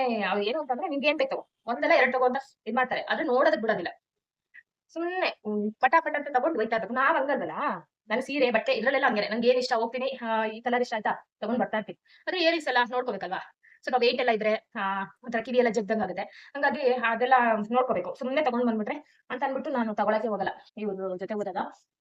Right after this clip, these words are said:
ಆದ್ರೆ ಚಂದು ಮಾತ್ರ ನೀಟಾಗಿ ನೋಡಿ, "ಅಮ್ಮ, ನಿಮ್ಗೆ ಯಾವ್ದು ಬೇಕು ತಗೋ." ಆಮೇಲೆ ಅವ್ನು ಹೇಳ್ತಾನೆ, "ಇದ್ ಚೆನ್ನಾಗಿದೆ, ಅದ್ ಚೆನ್ನಾಗಿದೆ" ಅಂತೆಲ್ಲ ಹೇಳ್ತಾನೆ. ಹಂಗಾಗಿ ಇಷ್ಟ ಆಗುತ್ತೆ ಅವ್ನ ಜೊತೆ ಹೋಗೋದಕ್ಕೆ. ಇನ್ನು ಅದೇ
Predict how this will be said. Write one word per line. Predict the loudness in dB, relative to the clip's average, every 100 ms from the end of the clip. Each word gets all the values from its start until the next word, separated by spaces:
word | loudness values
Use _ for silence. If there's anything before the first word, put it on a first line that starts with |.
| -8
ಆದ್ರೆ | -4
ಚಂದು | -2 -2
ಮಾತ್ರ | -2 0
ನೀಟಾಗಿ | -2 -4 -6 -2 -2 -2
ನೋಡಿ, | -4 0 0
"ಅಮ್ಮ, | 0 -2 -2
ನಿಮ್ಗೆ | 0 0
ಯಾವ್ದು | 0
ಬೇಕು | -2 -6
ತಗೋ." | -8 -8
ಆಮೇಲೆ | -10 _ _ -4
ಅವ್ನು | -2 -2
ಹೇಳ್ತಾನೆ, | -4 -4 -6 -8 _ _ _ _ _ -10
"ಇದ್ | -2
ಚೆನ್ನಾಗಿದೆ, | 0 2 2
ಅದ್ | 2
ಚೆನ್ನಾಗಿದೆ" | 2 0 0 -2 -6 _ _
ಅಂತೆಲ್ಲ | -4 2 4
ಹೇಳ್ತಾನೆ. | 2 0 -2 -4 _ _ _ _ _ _ _ _ _ _ _
ಹಂಗಾಗಿ | 0 0 0
ಇಷ್ಟ | 2
ಆಗುತ್ತೆ | 2 4 2
ಅವ್ನ | 2
ಜೊತೆ | 0
ಹೋಗೋದಕ್ಕೆ. | 2 2 0 -4 -8 _ _ _ _
ಇನ್ನು | -6 0 2 2 2 0 -2 -6 -10 -14 _ _ _ _ -6
ಅದೇ | -6